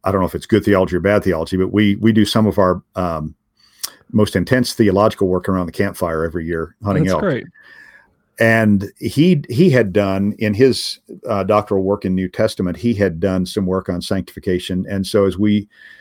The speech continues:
Speaker 1: started to talk about that, he, he introduced to me to a perspective I had never heard before, uh, by an Australian New Testament scholar,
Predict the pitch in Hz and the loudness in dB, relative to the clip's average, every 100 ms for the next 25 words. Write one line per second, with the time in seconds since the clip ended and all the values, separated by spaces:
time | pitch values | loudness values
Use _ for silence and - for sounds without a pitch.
0 | _ _ - - 113 104 92 90 85 - | _ _ -6 2 4 4 0 -4 -4 -10
1 | _ _ _ _ _ - 117 117 110 90 | _ _ _ _ _ -4 -2 -2 -2 -2
2 | 87 - 90 87 90 95 92 - 98 101 | -2 -2 -2 -2 -4 -4 -6 -6 -4 -4
3 | - 90 101 - 95 92 90 85 101 87 | -4 -2 -2 -2 -2 -2 -2 -2 -2 0
4 | 85 87 - - - 95 87 90 82 92 | -2 -8 -6 -4 -2 -2 0 -2 -2 0
5 | 95 113 98 85 95 98 92 80 - 80 | 0 2 2 0 0 0 0 -4 -6 -6
6 | 76 80 - 95 87 80 85 92 90 92 | -4 -6 -8 -12 -8 -6 -2 -2 -2 -4
7 | 87 - - 104 107 98 87 87 92 92 | -4 -4 0 2 4 2 -2 -2 -2 -2
8 | 92 - 82 - 92 87 87 85 | -4 -4 -8 -6 -2 0 0 -2